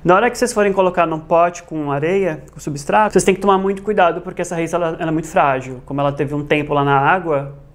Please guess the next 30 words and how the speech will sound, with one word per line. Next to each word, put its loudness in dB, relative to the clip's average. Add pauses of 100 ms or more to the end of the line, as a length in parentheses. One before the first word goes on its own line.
(100)
ela 0
ainda -2
é 0
meio 0
que -10
pegajosa, 2
meio -4
frágil. 0 (440)
Então 2
na 4
hora 4
que -10
vocês -10
forem -4
colocar 0 (400)
no -8
substrato, 0
no -4
potinho -2
com -8
terra, 0
tomem -4
bastante -2
cuidado. 2
Aperta, 0
mas -4
aperta -2
não -2
tão -2
forte, -2